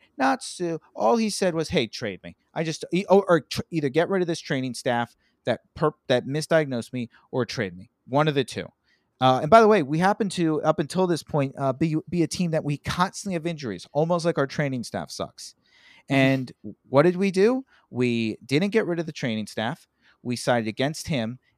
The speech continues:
Speaker 1: and then, uh, tried to, uh, refuse to trade him also. So then he said, "Well, I'm not playing." And then for an entire year, we just let him sit out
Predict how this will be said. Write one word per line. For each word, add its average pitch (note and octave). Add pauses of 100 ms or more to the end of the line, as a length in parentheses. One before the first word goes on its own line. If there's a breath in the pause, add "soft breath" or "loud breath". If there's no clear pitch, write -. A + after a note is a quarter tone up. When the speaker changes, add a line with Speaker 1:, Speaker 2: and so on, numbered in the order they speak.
Speaker 1:
and C3+
then, D#3+ (280)
uh, B2
tried D#3
to, C3+
uh, A#2+
refuse D#3+
to D3
trade D#3
him C#3
also. C3
So -
then C#3+
he D3
said, C3+
"Well, B2
I'm B2
not C#3
playing." D3
And C3
then C#3
for -
an C3+
entire E3+
year, D#3+
we B2+
just B2
let A2
him C#3
sit C3+
out B2